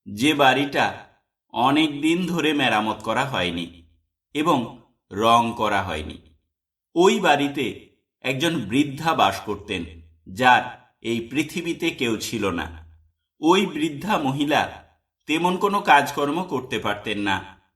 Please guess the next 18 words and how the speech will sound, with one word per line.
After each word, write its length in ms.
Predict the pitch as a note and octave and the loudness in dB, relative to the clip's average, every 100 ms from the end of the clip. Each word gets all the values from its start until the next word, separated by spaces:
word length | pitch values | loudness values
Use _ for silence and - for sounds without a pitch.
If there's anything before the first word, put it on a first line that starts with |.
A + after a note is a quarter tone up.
| - | 0
তাই 200 | C3 C3+ | 4 4
গ্রামের 440 | A#2+ C3+ C#3+ F3 | 6 6 6 0
লোকেরা 640 | F3+ F3+ F3+ D3 G2 - - _ _ _ _ | -2 -4 -2 0 0 -4 -18 _ _ _ _
কেউ 160 | A#2+ A#2+ | -6 -4
তাকে 280 | B2 B2 A#2+ | -2 -4 -4
খাবার 400 | - A2+ B2 A#2+ | 0 2 2 2
দিত, 240 | C3+ C3+ D3+ D3+ - _ _ _ - | -4 -2 -4 -4 -10 _ _ _ -6
কেউ 120 | A#2 | -4
তাকে 240 | B2+ A2+ | -2 -2
টাকা 360 | A2+ A2+ G#2+ A#2+ | 0 0 2 0
পয়সা 300 | B2+ B2+ C#3+ | -2 -2 -2
দিয়ে 180 | C3+ C#3 | 0 0
সাহায্য 440 | C#3 C3+ C3+ C#3+ | 2 0 0 -4
করত। 480 | C#3+ D3 C#3 D#3+ D3+ - - _ _ _ - | -4 -4 -4 -6 -6 -8 -20 _ _ _ -2
এইভাবেই 600 | D3+ D3 C#3 C#3+ E3 F3+ | 2 4 2 0 0 0
সে 180 | F3+ C3 | -2 -2
জীবনযাপন 760 | A2+ A#2 B2 A#2+ A2 G#2 F#2+ | -2 0 0 0 -2 -2 -6
করত। 580 | F#2+ F2 - E2+ E2 | -6 -10 -8 -10 -10